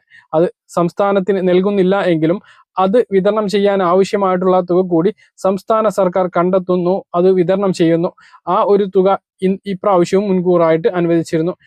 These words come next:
അത് നേരത്തെ അക്കൗണ്ടുകളിലേക്ക് എത്തി എന്നുള്ളത് കൊണ്ട് തന്നെ ഇപ്രാവശ്യം എല്ലാ ആളുകൾക്കും ആയിരത്തി അറുന്നൂറ്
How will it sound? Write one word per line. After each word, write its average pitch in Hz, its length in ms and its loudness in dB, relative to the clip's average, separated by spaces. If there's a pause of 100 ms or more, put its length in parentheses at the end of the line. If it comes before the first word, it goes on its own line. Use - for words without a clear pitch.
(220)
അത് 165 160 2 (220)
നേരത്തെ 220 460 0 (140)
അക്കൗണ്ടുകളിലേക്ക് 190 640 0 (120)
എത്തി 185 220 -4 (160)
എന്നുള്ളത് 175 400 2
കൊണ്ട് 175 240 0
തന്നെ 160 160 2 (440)
ഇപ്രാവശ്യം 190 480 0 (140)
എല്ലാ 208 220 0 (160)
ആളുകൾക്കും 185 420 0 (120)
ആയിരത്തി 190 360 0 (100)
അറുന്നൂറ് 185 360 0